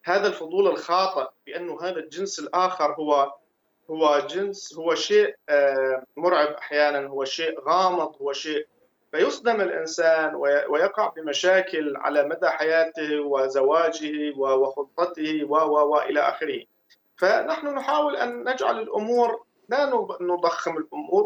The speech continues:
وبنفس الوقت لا نخرجها من السيطرة،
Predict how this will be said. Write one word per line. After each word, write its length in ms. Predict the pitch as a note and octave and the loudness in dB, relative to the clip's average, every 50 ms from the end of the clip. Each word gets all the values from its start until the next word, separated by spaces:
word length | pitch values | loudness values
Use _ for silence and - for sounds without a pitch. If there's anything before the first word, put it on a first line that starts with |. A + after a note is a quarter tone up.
| G#3 | 4
وبنفس 480 | A#3 C#4 D4 F4+ E4+ D#4+ D#4+ D#4+ - - | 4 4 2 2 -2 -4 -4 -6 -6 -4
الوقت 420 | A#3+ A#3+ B3 B3 B3 B3 A#3+ - | 0 0 0 2 0 -2 -2 -2
لا 280 | - F#3 A3 A#3+ A#3+ A3+ | 0 2 4 4 4 2
نخرجها 600 | G#3 G#3 G3+ G3 G3+ - G3 G3+ - F3 F3 E3 | 0 -4 -6 -6 -6 -4 -6 -4 -4 -4 -6 -8
من 160 | E3 D#3+ D#3+ | -8 -8 -10
السيطرة، 680 | D3+ C#3+ - - F3 F3 F3 F3 D#3+ E3 E3 E3+ - | -10 -8 -2 0 2 2 2 2 0 0 0 0 -2